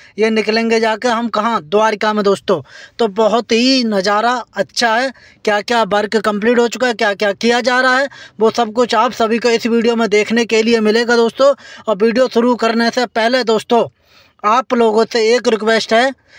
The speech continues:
कि चैनल को सब्सक्राइब कर लो ज़्यादा से ज़्यादा दोस्तों, ताकि आने वाले time में मैं आप लोगों के बीच में एक से एक update आप सभी को देखने के लिए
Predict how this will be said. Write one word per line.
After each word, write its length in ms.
कि 140
चैनल 400
को 160
सब्सक्राइब 560
कर 160
लो 180
ज़्यादा 380
से 120
ज़्यादा 280
दोस्तों, 400
ताकि 360
आने 260
वाले 320
time 280
में 160
मैं 140
आप 400
लोगों 260
के 220
बीच 260
में 220
एक 200
से 200
एक 220
update 420
आप 160
सभी 240
को 140
देखने 360
के 160
लिए 200